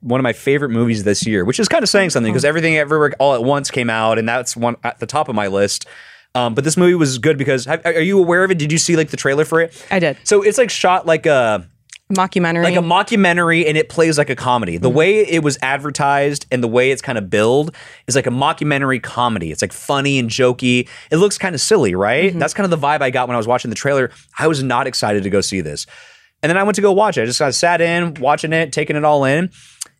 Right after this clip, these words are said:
Speaker 1: And I didn't realize it, it's, it, it is kind of like a mockumentary a little bit, but it's, it's also shot traditionally as well. Essentially what the movie is about is this minister or pastor, whatever, of, like, a mega church,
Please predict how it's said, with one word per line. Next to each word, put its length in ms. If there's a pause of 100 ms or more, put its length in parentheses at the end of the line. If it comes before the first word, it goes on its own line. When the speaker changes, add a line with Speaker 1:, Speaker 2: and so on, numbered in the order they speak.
(140)
Speaker 1:
And 100
I 120
didn't 160
realize 360
it, 240
it's, 360
it, 220
it 120
is 180
kind 220
of 80
like 140
a 40
mockumentary 600
a 40
little 240
bit, 220
but 140 (180)
it's, 300 (420)
it's 120
also 220
shot 240
traditionally 460
as 80
well. 120
Essentially 320
what 100
the 40
movie 240
is 100
about 300
is 200
this 240
minister 560
or 100
pastor, 480
whatever, 380
of, 140
like, 140
a 40
mega 260
church, 440